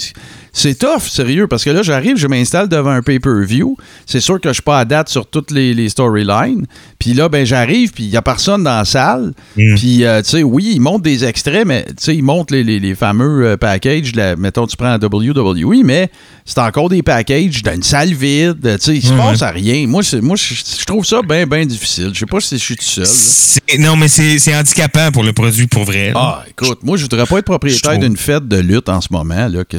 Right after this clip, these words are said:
Speaker 2: Non, non, c'est ridicule. Parce que c'est pas, c'est comme un lose-lose. Tu fais, tu fais pas de télé. Mettons qu'on parle de, de, de promotion qui aurait des, des, des contrats télé, là.
Speaker 1: Ouais.
Speaker 2: Mais t'en,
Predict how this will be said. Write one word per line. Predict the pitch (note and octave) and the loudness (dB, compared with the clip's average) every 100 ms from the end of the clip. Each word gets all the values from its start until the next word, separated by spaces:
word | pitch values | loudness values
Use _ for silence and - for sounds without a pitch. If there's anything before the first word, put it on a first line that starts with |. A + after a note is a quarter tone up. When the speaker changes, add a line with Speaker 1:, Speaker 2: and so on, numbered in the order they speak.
| A2 | -2
Speaker 2:
Non, | B2 | 0
non, | B2 | 0
c'est | A2+ G2+ | 0 0
ridicule. | G2 F#2+ - C#3+ E3+ - - - - - - - - | 0 -2 0 0 0 -4 -12 -10 -12 -16 -20 -20 -8
Parce | - G#2+ | -2 -2
que | B2+ | 0
c'est | A#2 B2 | 0 2
pas, | C3 C3+ | 2 2
c'est | A#2+ C3+ | 2 0
comme | C3+ C3 | 2 2
un | B2+ | 4
lose-lose. | C#3 C#3+ C3 D#3 D3 B2 B2 | 4 4 4 4 4 2 0
Tu | - | -2
fais, | A#2 - | -4 -4
tu | - | -4
fais | - B2 | -2 0
pas | D#3 | -2
de | D3+ | -2
télé. | - C#3 C3+ D3+ D#3 - _ _ _ _ | 0 2 4 2 0 -4 _ _ _ _
Mettons | G2+ A#2 A#2 | -6 -2 -2
qu'on | G#2 G2 | -4 -6
parle | A2 G#2+ | -6 -6
de, | G2 | -10
de, | F#2+ F#2 | -12 -16
de | F2+ F2+ F2+ | -16 -18 -20
promotion | - F#2+ A#2 A2+ | -14 -10 -8 -6
qui | G2 | -6
aurait | G2 | -6
des, | G2 F2+ | -8 -12
des, | F2 F#2+ _ _ _ | -18 -20 _ _ _
des | _ | _
contrats | - - A2 | -14 -12 -10
télé, | G#2 G#2 - | -10 -10 -6
là. | D3 | 0
Speaker 1:
Ouais. | G#2 G2+ | 2 2
Speaker 2:
Mais | G2+ G2 | 0 -4
t'en, | - | -6